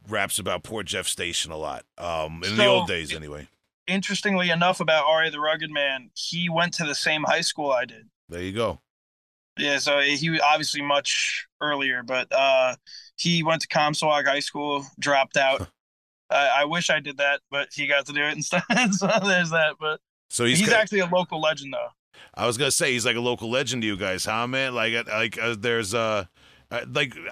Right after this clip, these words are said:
Speaker 1: I, I mean, I, he's, he raps about the Poor Jeff, um, what, what do you call it in the song? What, you know, the Poor Jeff house and what, bringing, bringing sluts back to the Poor Jeff house or whatever he would say and all that, all that
Speaker 2: Yes,
Speaker 1: crazy
Speaker 2: yeah,
Speaker 1: shit.
Speaker 2: yeah. <laughs>
Speaker 1: Yeah, yeah, yeah, man.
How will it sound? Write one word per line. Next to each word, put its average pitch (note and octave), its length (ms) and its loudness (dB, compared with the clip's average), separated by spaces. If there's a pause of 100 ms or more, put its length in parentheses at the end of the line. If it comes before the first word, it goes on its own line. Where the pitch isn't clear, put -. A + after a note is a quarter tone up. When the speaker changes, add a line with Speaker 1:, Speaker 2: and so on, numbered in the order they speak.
(160)
Speaker 1:
I, - 100 -2 (360)
I C#3+ 100 -2
mean, D#3 120 -2
I, D#3 140 2
he's, D#3+ 180 -4
he E3+ 140 -2
raps F#3 280 2
about C#3+ 260 0
the A2+ 80 -4
Poor C#3+ 260 -2
Jeff, B2 480 -2
um, A2 640 -2 (540)
what, A#2+ 200 -10
what D3 140 -2
do C#3+ 40 -4
you C3 60 -4
call A2+ 240 -4
it A2 60 -2
in A2 60 -6
the G#2+ 100 -2
song? A#2+ 260 -2
What, C#3 140 -2
you D3 60 0
know, B2+ 60 2
the A#2+ 60 -2
Poor C3+ 220 -2
Jeff A#2+ 300 0
house A#2+ 420 0
and A#2+ 160 -4
what, A2+ 180 -6
bringing, A#2+ 360 -4
bringing A#2+ 260 -4
sluts A#2 340 -4
back A#2 220 -6
to A2+ 80 -14
the A2+ 100 -10
Poor A#2 220 -8
Jeff A2 240 -4
house G#2+ 280 -4
or A2+ 40 -8
whatever A2 260 -6
he A2+ 60 -4
would A2 140 -6
say A2 240 -2
and A2 80 -4
all A2 80 -2
that, A2 200 -2
all E3+ 60 6
that D#3+ 160 4
Speaker 2:
Yes, D#3 60 0
Speaker 1:
crazy A#2+ 260 -2
Speaker 2:
yeah, D#3 500 2
Speaker 1:
shit. - 80 -4
Speaker 2:
yeah. B3 240 4
<laughs> - 20 -2
Speaker 1:
Yeah, C#3+ 280 6
yeah, C3+ 280 2
yeah, A#2+ 300 0
man. G2 260 -6